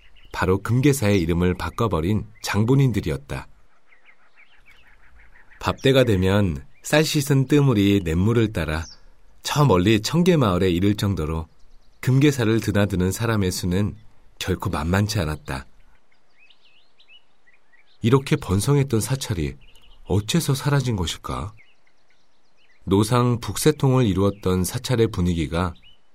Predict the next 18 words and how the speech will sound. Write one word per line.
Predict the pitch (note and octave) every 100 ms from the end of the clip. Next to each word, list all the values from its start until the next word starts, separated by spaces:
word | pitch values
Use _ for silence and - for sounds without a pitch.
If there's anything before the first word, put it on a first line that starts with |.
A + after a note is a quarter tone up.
| - - - -
조용한 | G#2 G#2 A#2+ C3+ C#3
구도의 | A#2+ - A2 C3+ D3
공간을 | A2+ F#2+ G2+ G2+ G#2
찾아 | C3+ C3+
들어온 | A2+ F2+ E2 E2+ F2 -
스님들에겐 | - C#3 D#3 C#3+ D#2 C#2 C#2+ C#2 - - -
불만이 | - A2 B2+ B2+ F2+ D2+ D#2
이만저만이 | G#2 A2+ G#2 D#2+ D2 C#2+
아니었다. | C#2 D#2 D2+ C#2+ C2+ - - - - - - - - - - - - - -
그리하여 | - G2 G2+ F2+ F2+ F#2
주지 | - E2+
스님은 | G2 E2 E2 F#2+ G2 C#2+ - -
궁여지책으로 | - A#2+ C3+ C3+ G#2+ G#2 G#2 E2+ D#2+ D#2 - - - - -
절의 | - A2+ C3+ A2+
이름을 | E2+ G2 F2 -
단속사로 | - G2 A2 C3+ G2 F2
바꾸게 | - D#2+ G2+ G#2
되었다. | F2+ D2+ - D2 C2+